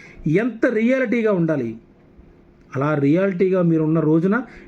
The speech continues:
నిజంగా గ్రామ వార్డు సచివాలయ శాఖ ఉద్యోగులు పని చేయకుండా జీతాలు తీసుకుంటున్నారనుకోండి, వాళ్ళ టార్గెట్ కంప్లీట్, కంప్లీట్ చేయలేదనుకోండి,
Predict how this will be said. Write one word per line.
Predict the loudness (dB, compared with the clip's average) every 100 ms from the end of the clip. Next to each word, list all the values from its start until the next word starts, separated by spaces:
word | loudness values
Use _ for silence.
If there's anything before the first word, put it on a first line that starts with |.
| -2
నిజంగా | 0 0 0 0 0
గ్రామ | 0 0 0
వార్డు | 0 0 0 0
సచివాలయ | -2 0 0 0
శాఖ | -2 -2
ఉద్యోగులు | -4 -2 0 0
పని | -2 -2 -2 -2
చేయకుండా | -2 -2 -2 -4 -12 -20 -10
జీతాలు | -6 -2 0 0
తీసుకుంటున్నారనుకోండి, | 0 -4 -4 -4 -2 -2 -2 -4 -6 -8 -14 -20 -20 -20 -20 -20 -20 -6
వాళ్ళ | -2 -2
టార్గెట్ | -2 0 0 -2
కంప్లీట్, | 0 0 0 -2
కంప్లీట్ | -2 0 0 0 0
చేయలేదనుకోండి, | 0 -2 0 0 0 -4